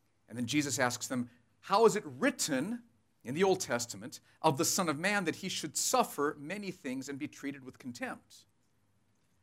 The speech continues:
But I tell you that Elijah has come," John the Baptist has come, "and they did to him whatever they pleased,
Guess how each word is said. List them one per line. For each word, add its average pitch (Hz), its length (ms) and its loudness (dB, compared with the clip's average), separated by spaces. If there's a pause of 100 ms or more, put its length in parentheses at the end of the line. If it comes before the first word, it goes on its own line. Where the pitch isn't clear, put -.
(120)
But 240 80 0
I 175 80 4
tell 196 200 0
you 190 100 2
that 147 100 2
Elijah 165 540 2
has 240 300 0
come," 98 420 -12 (440)
John 92 160 -16
the 117 80 -14
Baptist 120 360 -10
has 156 100 -12
come, 92 320 -16 (400)
"and 98 100 -16
they 98 60 -12
did 120 240 -4
to 151 80 -2
him 95 360 -12 (400)
whatever 107 280 -2
they 110 100 -8
pleased, 95 680 -12